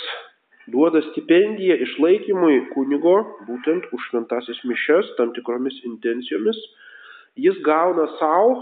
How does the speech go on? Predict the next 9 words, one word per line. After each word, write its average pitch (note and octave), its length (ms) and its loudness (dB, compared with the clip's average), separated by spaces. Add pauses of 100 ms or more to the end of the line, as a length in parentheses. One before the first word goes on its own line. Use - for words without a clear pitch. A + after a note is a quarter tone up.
arba B2+ 280 -6
toms B2+ 260 -12
vėlėms F3+ 460 -2
skaistykloje, F#3 760 0
arba A#2+ 520 0 (600)
kitiems D#3 420 0
žmonėms F3+ 520 4 (160)
būtent G#3 520 0 (960)
vaisius, B2+ 560 2